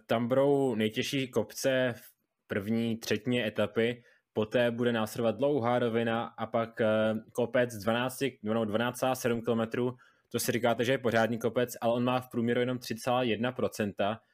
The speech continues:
Já vůbec nevím, že takovéhle kopce třeba v Baskicku jsou, které jsou takové dlouhé do tři celá jedna procenta, tam jsou vždycky krátká, prudká stoupání a ne takovéhle naprostý opak. Z toho té stoupání bude ale ještě následovat navíc sjezd,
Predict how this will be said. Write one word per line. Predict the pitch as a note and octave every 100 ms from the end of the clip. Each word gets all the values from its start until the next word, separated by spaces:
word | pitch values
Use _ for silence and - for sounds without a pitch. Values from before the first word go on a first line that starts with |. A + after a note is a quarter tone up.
| _ _
Já | A#2
vůbec | A2 A2 -
nevím, | A2
že | G#2+
takovéhle | G#2 A#2 A2+
kopce | A2+ G2+ -
třeba | - A#2
v |
Baskicku | G#2+ - A2 - B2+
jsou, | A#2 G2 F2+ G2
které | - G#2 G2
jsou | - G#2 G2+
takové | G#2 G2 A2+
dlouhé | G#2 G2 G2+
do | G#2
tři | - -
celá | - A2+
jedna | G#2+
procenta, | G#2 G2 - G#2+ G#2+
tam | G#2
jsou | -
vždycky | G#2+ G2+ - A2+ - _ _
krátká, | - A2 - A#2
prudká | A2 A2 B2 A2+
stoupání | - G#2 - G#2 G#2+ A2
a |
ne | G#2+ G#2
takovéhle | G2+ - G#2+ A2 G#2+ G#2 -
naprostý | G#2 F#2+ - - C3
opak. | G#2 - F#2 - _ _ _ _ _ _
Z | -
toho | C3
té | C#3
stoupání | C3+ B2+ B2 B2 B2+
bude | B2 C3
ale | B2+ B2
ještě | -
následovat | B2 - C3 B2
navíc | B2 B2+ B2
sjezd, | - G2 C3+ -